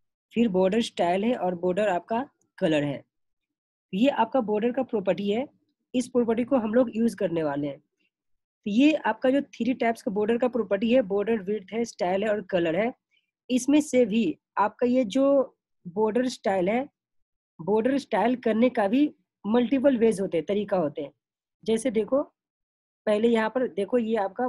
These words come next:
बॉर्डर स्टाइल करने का एक टेन वेज होता है, जिसमें से आपका पहला सॉलिड है, मतलब कि अगर बॉर्डर का आप स्टाइलिंग करने जा रहे हो, तो उसका स्टाइल आप सॉलिड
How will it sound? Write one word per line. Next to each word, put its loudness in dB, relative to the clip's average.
बॉर्डर -2
स्टाइल -4
करने -4
का -2
एक -4
टेन 0
वेज -2
होता -2
है, -6
जिसमें 0
से -2
आपका -2
पहला -4
सॉलिड -2
है, -2
मतलब -2
कि -4
अगर -4
बॉर्डर -4
का -2
आप -4
स्टाइलिंग -2
करने -2
जा -2
रहे -4
हो, -4
तो -6
उसका -4
स्टाइल -2
आप -2
सॉलिड -6